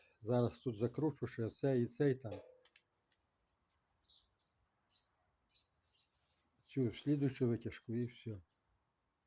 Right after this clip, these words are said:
І будемо йти до комбайна. Звідти ми все з самого початку постелили беги отакі,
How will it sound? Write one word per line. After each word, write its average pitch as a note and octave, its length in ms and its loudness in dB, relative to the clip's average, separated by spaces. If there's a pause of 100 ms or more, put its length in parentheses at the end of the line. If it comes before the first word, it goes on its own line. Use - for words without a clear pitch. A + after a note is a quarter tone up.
(1000)
І A#2+ 100 -6
будемо A#2 380 2
йти A#2 180 0
до A2+ 120 0
комбайна. G#2+ 680 -2 (3250)
Звідти B2 480 0
ми B2 160 2
все A#2+ 340 0 (640)
з - 100 -20
самого A#2+ 240 0
початку A#2+ 540 -4
постелили A2+ 680 -2 (1120)
беги B2+ 420 4
отакі, A2 400 -4